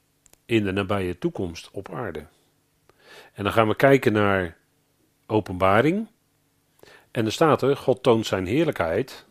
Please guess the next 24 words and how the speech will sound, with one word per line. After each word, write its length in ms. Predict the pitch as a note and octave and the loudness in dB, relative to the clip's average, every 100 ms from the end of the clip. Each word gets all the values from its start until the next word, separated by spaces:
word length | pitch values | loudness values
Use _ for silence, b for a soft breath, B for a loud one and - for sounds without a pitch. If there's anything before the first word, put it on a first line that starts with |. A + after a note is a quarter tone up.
| _ | _
straks 720 | - - G2 A2 - - - _ b b b b b b b _ _ _ _ _ _ _ _ _ _ _ _ - _ - | -14 -2 0 0 -4 -14 -18 _ b b b b b b b _ _ _ _ _ _ _ _ _ _ _ _ -20 _ -8
als 480 | A2 G2 - - _ - | -6 -4 -8 -14 _ -4
inleiding 720 | F#3 E3+ A2+ G#2 F#2+ F2 - | 0 4 4 4 -2 -6 -12
op 200 | G#2+ F2+ | -12 -12
de 60 | E2+ | -8
duizend 420 | F#2+ F2 E2+ E2 | -6 -6 -8 -8
jaren. 500 | E2+ D2+ F2+ D#3 D3+ _ _ | -8 -6 -8 -10 -14 _ _
En 160 | - F2 | -18 -14
die 300 | E2+ D#2+ D#2+ _ | -14 -14 -16 _
dag 260 | G2+ - - | -8 -8 -16
des 340 | F2 F#2 F#2 | -16 -12 -8
Heren, 300 | F#2+ G2+ F2 | -4 -4 -4
die 120 | F2 | -10
wordt 180 | E2 F#2 | -10 -10
ingeleid 480 | G#2+ G#2+ F#2+ D#2+ E2 | -8 -6 -6 -8 -10
met 160 | F#2 E2 | -14 -14
de 100 | D#2+ | -6
dag 280 | F#2 - | -6 -6
van 240 | - F#2+ F2 | -10 -10 -8
zijn 300 | F#2 E2 D2+ _ | -8 -10 -14 _
toorn, 440 | - G#2 G#2 C#3 D3+ | -6 -4 -4 -6 -4
van 160 | A#2+ | -6
zijn 220 | F2+ F2+ E2 | -4 -6 -8
verontwaardiging. 760 | F2 E2+ F2+ F2+ G#2 A#2+ D#3 | -10 -8 -8 -6 -6 -8 -10